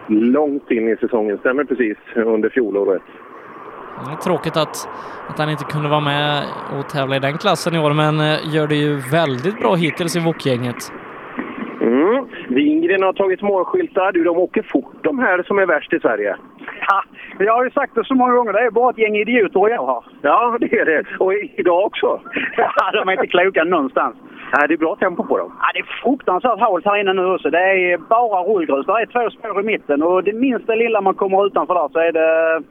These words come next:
Speaker 3: Ja, det
Speaker 1: Det, men det är skönt att ha din kirurgprecision, eller hur?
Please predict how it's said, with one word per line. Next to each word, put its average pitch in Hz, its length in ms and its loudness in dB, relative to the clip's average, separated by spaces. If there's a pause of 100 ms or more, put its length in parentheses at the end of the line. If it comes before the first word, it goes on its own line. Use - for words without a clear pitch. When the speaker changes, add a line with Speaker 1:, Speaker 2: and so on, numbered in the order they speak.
(160)
Speaker 3:
Ja, 175 240 2
det 175 260 -4 (480)
Speaker 1:
Det, 127 80 2
men 143 140 2
det 151 60 2
är 165 140 2
skönt 165 320 0
att 151 60 0
ha 143 120 2
din 127 240 -4
kirurgprecision, 123 1160 0
eller 117 140 2
hur? 110 340 0